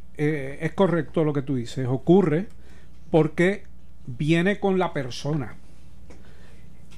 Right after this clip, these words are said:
Ha habido un problema de selección en los funcionarios públicos de los gobiernos,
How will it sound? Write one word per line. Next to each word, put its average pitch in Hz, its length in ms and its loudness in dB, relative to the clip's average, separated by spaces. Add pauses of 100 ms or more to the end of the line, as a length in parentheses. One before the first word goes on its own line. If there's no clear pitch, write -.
(240)
Ha 147 60 6
habido 202 420 10
un 180 340 0
problema 190 460 2
de 160 140 2
selección 160 920 2
en 139 100 0
los 131 140 0
funcionarios 135 840 0
públicos 151 580 0 (1000)
de 147 400 4 (800)
los 139 180 2
gobiernos, 151 560 4